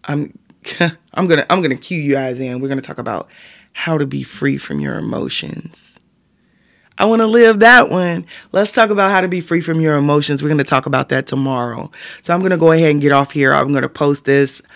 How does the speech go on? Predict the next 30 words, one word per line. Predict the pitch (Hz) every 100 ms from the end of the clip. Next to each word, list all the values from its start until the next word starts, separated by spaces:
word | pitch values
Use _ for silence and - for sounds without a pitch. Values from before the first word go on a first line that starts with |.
| - - -
I | 147
love | 143 139 143 143
you | 143
guys. | 139 139 143 139 139
My | 143
name | 143 143
is | 135 135
Lauren | 135 135
Jelaine. | 135 139 139 139 143 - - -
I | 196 196
am | 165
the | 139
reigning | 135 156 165 151 139
queen | 135 - 151 147
of | 131
forgiveness. | - 127 135 135 135 135 135 - - - - - _ -
Thank | 143 139
you | 139
for | 135
listening | 135 - 135 127
to | -
the | 131
podcast | - 143 139 - 139 139 -
today. | 127 131 131 131
This | 135 - -
was | 143 - - - _
podcast | - 240 247 - 226 220 202 208 - - - _ -
episode | 214 226 - 190 185 175 -
number | 151 139 135
six | 127 - 247 247 - - -